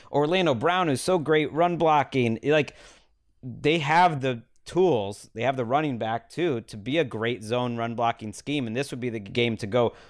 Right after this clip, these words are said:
really heavy at it. And you s-, like you said it, Mark, the Steelers stink in terms of stopping the run. So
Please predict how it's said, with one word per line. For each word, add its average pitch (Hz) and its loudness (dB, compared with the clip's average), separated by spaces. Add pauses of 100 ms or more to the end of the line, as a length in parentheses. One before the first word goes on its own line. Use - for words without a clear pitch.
(140)
really 143 2
heavy 135 2
at 104 2
it. 107 0
And 113 0
you 135 2
s-, - -4 (100)
like 117 0
you 135 -2
said 160 2
it, 131 0
Mark, 104 -2
the 110 -2
Steelers 156 0
stink 160 -2
in 104 -4
terms 98 -6
of 98 -6
stopping 110 -2
the 104 -2
run. 101 -2
So 107 0